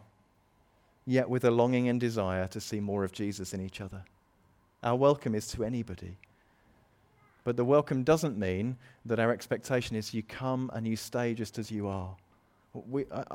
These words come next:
I'm longing that we don't have people, that I don't walk into a group of people and stay as I am. I want to be transformed. I want to be enriched. I want to be changed. I want to grow. By being loved and by loving others.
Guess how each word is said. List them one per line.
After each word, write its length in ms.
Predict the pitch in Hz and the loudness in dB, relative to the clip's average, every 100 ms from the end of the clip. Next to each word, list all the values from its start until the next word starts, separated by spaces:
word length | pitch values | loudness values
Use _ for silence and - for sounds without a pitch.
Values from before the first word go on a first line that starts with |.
| 50 | -8
I'm 140 | - 135 | -2 4
longing 440 | 143 151 117 107 | 6 6 6 4
that 100 | 113 | 2
we 120 | 117 | 2
don't 260 | 120 135 113 | 6 6 4
have 220 | 113 117 | 0 -2
people, 300 | 127 117 113 | 0 0 0
that 100 | 117 | 0
I 160 | 117 143 | 2 4
don't 320 | 127 107 110 | 4 2 0
walk 240 | 123 123 | -2 0
into 260 | 127 117 117 | -2 0 0
a 60 | 113 | 2
group 240 | 123 120 | 2 0
of 100 | 117 | -2
people 300 | 127 120 104 | -4 -4 -6
and 100 | 101 | -6
stay 280 | - 110 113 | -2 0 0
as 100 | 113 | 2
I 140 | 104 | 2
am. 320 | 104 101 90 - _ - - _ - - _ _ _ | 2 0 -4 -10 _ -20 -20 _ -20 -20 _ _ _
I 60 | 113 | -6
want 220 | 120 135 | -2 -2
to 80 | 131 | -2
be 140 | 117 107 | -4 -4
transformed. 680 | - 107 101 - 117 107 | -4 -8 -8 -10 -10 -8
I 40 | 104 | -6
want 140 | 123 | -4
to 40 | 135 | 0
be 140 | 123 | 2
enriched. 420 | 113 113 117 - | 2 0 -2 -6
I 40 | 110 | -8
want 120 | 120 | -6
to 80 | 117 | -4
be 80 | |
changed. 560 | 110 - 107 101 - - _ _ - _ - | -6 -6 -6 -8 -12 -18 _ _ -20 _ -20
I 40 | - - - - - | -20 -20 -20 -20 -10
want 100 | 117 | -8
to 40 | |
grow. 320 | 113 107 107 104 _ _ _ _ _ _ _ _ _ _ _ _ _ _ _ _ _ _ _ _ _ _ _ _ | -4 -4 -4 -6 _ _ _ _ _ _ _ _ _ _ _ _ _ _ _ _ _ _ _ _ _ _ _ _
By 100 | 127 | -4
being 220 | 123 131 | 0 2
loved 460 | 123 131 123 - - - _ _ _ _ _ _ - | 4 4 4 0 -12 -16 _ _ _ _ _ _ -12
and 140 | 107 | -4
by 80 | 110 | 0
loving 340 | 110 107 101 | 2 2 0
others. 440 | 98 101 95 - | -2 -2 -6 -10